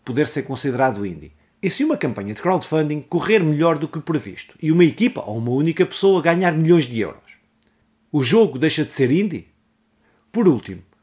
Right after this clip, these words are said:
o que é mainstream afinal? PlayerUnknown Battlegrounds começou como um pequeno projeto,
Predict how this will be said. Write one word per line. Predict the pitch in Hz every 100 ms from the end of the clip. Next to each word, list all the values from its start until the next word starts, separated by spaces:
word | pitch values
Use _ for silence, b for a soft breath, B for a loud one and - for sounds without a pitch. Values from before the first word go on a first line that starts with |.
| _ -
o | -
que | 254
é | 254
mainstream | 214 180 - 175 175
afinal? | 156 - 92 - _ _ _ _
PlayerUnknown | 233 254 170 120 110 104
Battlegrounds | 104 165 151 123 147 156 151
começou | - 165 220
como | - 180
um |
pequeno | 156 208 180
projeto, | 135 98 90 -